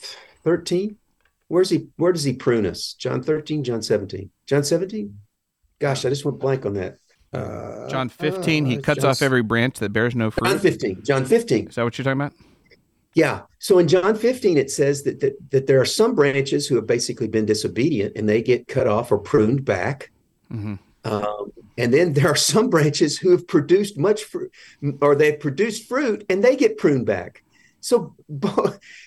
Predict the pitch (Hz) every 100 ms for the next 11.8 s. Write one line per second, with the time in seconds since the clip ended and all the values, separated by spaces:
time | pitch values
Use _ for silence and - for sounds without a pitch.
0 | - 185 233 240 240 196 151 220 226 190
1 | - - _ _ _ _ _ _ - 151
2 | 151 139 143 208 220 175 135 202 226 185
3 | 151 139 - _ _ _ _ _ _ _
4 | - 196 226 196 - 165 156 143 175 214
5 | 226 - - - - - - - - -
6 | _ - _ _ _ _ - 117 107 -
7 | - 202 214 156 240 196 208 254 254 185
8 | 113 170 240 180 - - - - - 180
9 | 180 139 185 226 240 180 139 - 202 233
10 | 170 135 131 143 143 156 196 208 - 127
11 | 113 113 107 110 104 - 113 120